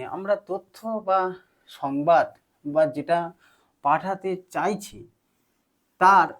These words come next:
উপর ভিত্তি করে আমরা পটি বিস্তারকে বিভিন্ন ভাগে ভাগ করি। কেমন বিষয়টি দেখো, বিষয়টি এরকম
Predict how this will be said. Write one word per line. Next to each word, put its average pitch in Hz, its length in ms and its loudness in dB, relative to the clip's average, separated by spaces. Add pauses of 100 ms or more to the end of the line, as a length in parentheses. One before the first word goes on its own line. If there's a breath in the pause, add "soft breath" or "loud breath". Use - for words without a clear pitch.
উপর 170 340 -2
ভিত্তি - 480 -10 (180)
করে 175 260 2 (800)
আমরা 151 280 0 (560 soft breath)
পটি 143 220 0
বিস্তারকে 143 520 -6
বিভিন্ন 139 380 -4
ভাগে 135 320 -10
ভাগ - 260 -20
করি। 117 180 -20
কেমন 160 360 -6
বিষয়টি 151 440 -14
দেখো, 113 300 -20 (720)
বিষয়টি 175 500 -4 (240)
এরকম 139 420 -8